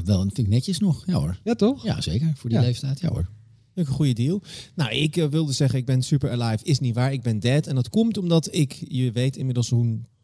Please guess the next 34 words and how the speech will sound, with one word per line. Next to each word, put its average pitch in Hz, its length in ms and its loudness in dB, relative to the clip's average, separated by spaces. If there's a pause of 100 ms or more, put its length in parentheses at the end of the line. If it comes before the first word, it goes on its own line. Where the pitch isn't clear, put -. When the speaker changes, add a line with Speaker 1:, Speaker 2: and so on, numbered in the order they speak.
(280)
Speaker 3:
tyfushekel 135 520 0
ik 113 100 -4
heb 110 180 0
aan 104 120 2
zwemles. 127 520 0 (320)
Nou, 101 180 0
die 107 100 -2
van 117 100 2
mij, 113 160 2
die 98 120 -4
is, - 220 -2
eh, 107 60 0
zes 117 320 2
en 117 60 -2
die 107 100 0
heeft 107 180 0
net 113 180 2
zijn - 160 -2
A-diploma 101 600 0
eindelijk 101 380 2
gehaald. 85 320 0
Het 92 100 -4
duurde 110 180 2
allemaal 90 260 -2
wat 87 140 -2
langer. 85 280 0
En 170 180 0
ik 190 120 0
zei, 135 400 -2
"Dit 151 160 -2
was 151 140 0
wel 143 100 2
genoeg, 131 320 0
toch?" 180 280 -2